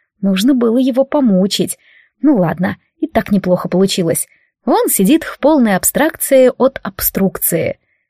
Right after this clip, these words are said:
Реакция была не совсем такой, как Аля ожидала, но трудно чего-то ожидать от военного. Они неожиданные, как приказ Верховного Командования. Аля включила на телефоне зеркало и чуть не взвыла, увидев себя.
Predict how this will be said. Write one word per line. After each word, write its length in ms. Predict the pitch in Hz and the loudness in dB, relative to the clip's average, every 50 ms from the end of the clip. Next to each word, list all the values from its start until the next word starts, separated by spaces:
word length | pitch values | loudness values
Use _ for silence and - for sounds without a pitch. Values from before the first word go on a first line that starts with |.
| _ _ _ | _ _ _
Реакция 480 | 185 190 190 196 - - - - 196 185 | 0 0 0 0 -2 -4 -2 0 0 2
была 320 | 175 180 180 202 202 190 | 2 2 2 2 2 4
не 160 | 185 185 196 | 2 2 2
совсем 340 | 190 - 226 - - 392 359 | 0 0 -2 -2 -2 -4 -2
такой, 280 | - 214 202 - 208 196 | -2 -4 -2 0 -2 0
как 180 | - 196 196 | 0 -2 0
Аля 220 | - 208 190 190 185 | 0 2 2 2 2
ожидала, 520 | 180 208 214 196 202 170 160 160 147 165 - _ - - - _ _ | 2 0 0 0 0 2 2 0 -2 -4 -8 _ -20 -20 -20 _ _
но 360 | 160 175 196 262 302 330 269 - - | -2 0 2 2 2 2 0 -2 -6
трудно 420 | - - 185 196 220 233 339 359 | -8 -4 -2 -2 -2 -2 -4 -4
чего-то 440 | - - 302 269 277 277 - 269 247 | -2 -2 0 2 2 2 2 0 0
ожидать 400 | 233 202 226 214 226 214 202 - | 0 0 0 0 0 0 0 -2
от 100 | 202 190 | -4 -2
военного. 640 | 190 226 214 170 170 151 147 151 151 143 151 - - _ _ _ _ _ _ _ | -2 -2 -2 0 -2 -2 -2 -4 -6 -6 -8 -12 -14 _ _ _ _ _ _ _
Они 260 | - - 240 285 381 392 | -4 0 0 2 2 2
неожиданные, 680 | 320 262 247 233 - 330 277 233 202 190 180 175 180 - | 2 2 2 2 2 2 2 2 4 4 2 2 0 0
как 160 | 220 208 - | -4 -6 -4
приказ 360 | - 196 - 262 262 - - | -4 -2 -2 -2 -2 -2 -2
Верховного 500 | 214 202 - - 226 202 214 220 190 208 | -4 -4 -2 -2 -2 0 0 -2 -2 -2
Командования. 880 | - - 208 208 190 165 160 156 151 - 113 104 101 98 92 - - - _ _ _ _ _ _ _ _ _ _ _ - | -2 -2 0 0 0 0 -2 -4 -6 -6 -8 -8 -8 -8 -8 -10 -14 -20 _ _ _ _ _ _ _ _ _ _ _ 0
Аля 160 | 247 285 302 | 2 2 2
включила 480 | - - 262 285 - - 339 302 269 | 2 0 0 0 0 0 2 2 4
на 160 | 240 226 226 202 | 4 4 2 2
телефоне 440 | - 226 226 - 262 254 226 220 | 2 0 0 2 2 2 4 2
зеркало 480 | 196 185 220 359 381 - - - 208 220 | 2 2 2 2 2 0 0 0 0 2
и 80 | 214 208 | 2 0
чуть 260 | - - 320 320 - | 0 -2 0 2 2
не 140 | 262 262 226 | 2 2 2
взвыла, 500 | 202 190 202 185 208 285 330 320 277 254 | 2 0 0 2 2 2 2 4 2 2
увидев 400 | 240 214 233 233 202 226 - - | 2 2 0 0 0 -2 -4 -4
себя. 500 | - - 208 175 180 190 180 - - | -6 -4 -2 0 0 -2 -2 -4 -8